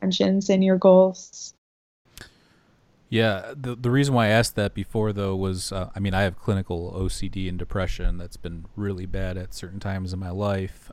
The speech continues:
Speaker 2: um, starting in my mid-twenties. Uh, but I've had really good, um, I've had really good results with macrodosing psilocybin, uh, on its own, but then to take it to the next level when I started to incorporate C B T therapy,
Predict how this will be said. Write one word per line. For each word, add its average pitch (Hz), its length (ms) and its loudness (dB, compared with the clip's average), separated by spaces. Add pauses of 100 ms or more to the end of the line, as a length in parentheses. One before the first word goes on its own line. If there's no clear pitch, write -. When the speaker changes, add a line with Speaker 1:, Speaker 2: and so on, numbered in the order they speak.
Speaker 2:
um, 90 420 -4
starting 92 400 -2
in 90 120 -4
my 90 160 -4
mid-twenties. 95 920 -4 (460)
Uh, 98 240 2
but 98 460 0
I've 107 160 2
had 104 200 2
really 104 420 0
good, 98 640 -2 (360)
um, 87 500 -8 (1000)
I've 98 100 -6
had 104 160 0
really 107 220 0
good 101 180 -2
results 95 500 -2
with 90 120 -10
macrodosing 95 840 -4
psilocybin, 98 1000 -4 (360)
uh, 87 540 -2
on 104 140 -2
its 95 160 -4
own, 131 320 2
but 104 200 -4
then 104 320 2
to - 140 -6
take 104 220 -2
it 92 60 -10
to 101 80 -10
the 95 100 -8
next 107 300 -4
level 95 240 -4
when 98 120 -4
I 95 60 -4
started 95 300 -4
to 92 100 -4
incorporate 92 680 -4
C 101 220 -4
B 92 140 -6
T 117 220 -4
therapy, 90 720 -6